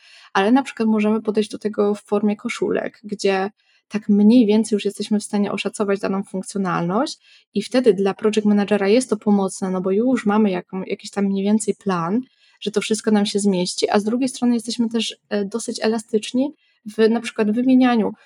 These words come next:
tych funkcjonalności albo być może jakoś też porównywaniu ich tak mniej więcej, tak? Bez takiego,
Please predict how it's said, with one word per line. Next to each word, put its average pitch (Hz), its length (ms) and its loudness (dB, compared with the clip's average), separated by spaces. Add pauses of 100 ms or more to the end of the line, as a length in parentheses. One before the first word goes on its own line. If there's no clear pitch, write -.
tych 208 140 -2
funkcjonalności 202 840 -4
albo 202 200 -2
być 208 160 0
może 214 240 4
jakoś 214 420 0
też - 240 -4
porównywaniu 220 720 4
ich 208 160 -6
tak 214 180 -8
mniej 208 380 6
więcej, 190 420 -2
tak? 202 200 -4
Bez 208 140 -2
takiego, 208 460 -2